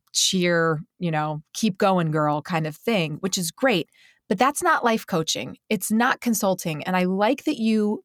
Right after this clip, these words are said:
pointed out that you're not telling people what to do, because I think that you'll only get stuck again if you end up doing something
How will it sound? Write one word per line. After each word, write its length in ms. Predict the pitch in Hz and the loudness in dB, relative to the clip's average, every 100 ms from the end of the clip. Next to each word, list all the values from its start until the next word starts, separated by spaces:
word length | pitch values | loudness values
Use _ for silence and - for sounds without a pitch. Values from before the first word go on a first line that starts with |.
| _ | _
pointed 440 | 226 208 - 185 - 185 | 0 0 0 -2 0 2
out 400 | 165 147 - - _ _ _ _ | 2 0 -4 -16 _ _ _ _
that 140 | 202 180 | -2 -2
you're 160 | 202 233 | 0 2
not 200 | 311 - | 0 -2
telling 440 | - 349 349 254 | 0 0 2 0
people 360 | - 180 165 160 | 0 -4 -2 0
what 220 | 147 151 | 0 -4
to 140 | - 160 | -4 -4
do, 380 | 147 - 120 180 - - _ _ - | -2 -4 -6 -10 -20 -20 _ _ 0
because 200 | 247 247 | 2 4
I 80 | 240 | 2
think 320 | 285 302 285 | 2 0 2
that 220 | 233 185 _ - | 2 0 _ -2
you'll 280 | 202 247 240 | 2 4 4
only 260 | 247 285 | 4 4
get 160 | 269 - | 2 2
stuck 340 | - 247 226 | 0 0 0
again 600 | 208 185 180 156 156 175 - _ _ | 0 2 0 0 -4 -10 -14 _ _
if 160 | 208 - | -4 0
you 140 | 220 - | 0 2
end 280 | 220 247 269 | 2 4 2
up 100 | 277 - | 0 0
doing 380 | 220 220 202 190 | 0 2 2 0
something 840 | 185 190 165 - 156 151 151 175 | 0 -2 -2 -4 -4 -4 -6 -8